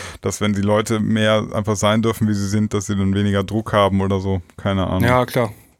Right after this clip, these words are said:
Speaker 2: Ja, m-,
Speaker 1: Ja.
Speaker 2: man steckt auch nie ganz drin, ne? Also ein Avicii, glaub ich, ähm, der war auch so,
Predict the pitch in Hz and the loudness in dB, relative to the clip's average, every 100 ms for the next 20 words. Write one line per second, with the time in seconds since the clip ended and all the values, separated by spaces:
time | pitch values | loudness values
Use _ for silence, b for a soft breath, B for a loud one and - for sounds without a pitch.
0 | _ _ _ - B B B B B B | _ _ _ -20 B B B B B B
1 | - 131 160 - 175 170 170 165 - 175 | -4 -2 -2 -4 -4 0 0 0 0 0
2 | 147 139 135 120 107 113 110 120 117 127 | 0 2 0 -2 -2 -2 0 0 0 -2
3 | 143 139 120 156 - 151 147 147 143 - | -2 -2 0 0 0 2 2 2 0 -2
4 | 135 127 127 120 117 123 131 135 113 - | -2 0 0 0 0 2 2 2 -2 -2
5 | 127 123 117 | 0 2 0